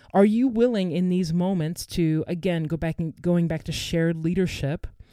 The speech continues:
are you willing to be led by a non-majority person? 'Cause oftentimes, depending on, uh, a lot of cultural factors,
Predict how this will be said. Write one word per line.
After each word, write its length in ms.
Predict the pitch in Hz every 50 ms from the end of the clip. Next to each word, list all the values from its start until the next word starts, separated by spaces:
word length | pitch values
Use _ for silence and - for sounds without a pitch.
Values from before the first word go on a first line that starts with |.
| - - - - - _ - -
are 80 | 202
you 300 | 196 180 185 214 247 285
willing 480 | 311 277 226 220 214 202 180 160 160 170
to 140 | - - 180
be 140 | 151 180 180
led 400 | 180 175 175 170 156 147 143 135
by 140 | 160 147 151
a 140 | 151 147
non-majority 920 | 143 151 151 147 151 151 156 156 156 156 147 135 147 139 139 139 135 139
person? 480 | 127 - 143 131 117 - - - 160 - _ _ _ _ _ _ _ _ _ _ _ _ _ _ _ _ _ _ _ _ _ _ _ _ _ _ _ - -
'Cause 140 | - 196 190
oftentimes, 760 | 214 208 - - 269 247 - 156 127 120 151 165 - - - - - _ - - - - _ -
depending 640 | - 180 - - - 190 190 190 190 185 185 185 - -
on, 560 | - 165 160 160 156 156 151 151 151 147 147 - _ _
uh, 240 | - 147 147 143 135
a 60 | 123
lot 180 | 160 160 165 160
of 100 | - -
cultural 460 | - - 165 165 - - 165 160 147
factors, 840 | - - 170 165 180 - - _ - 131 117 113 131 - - -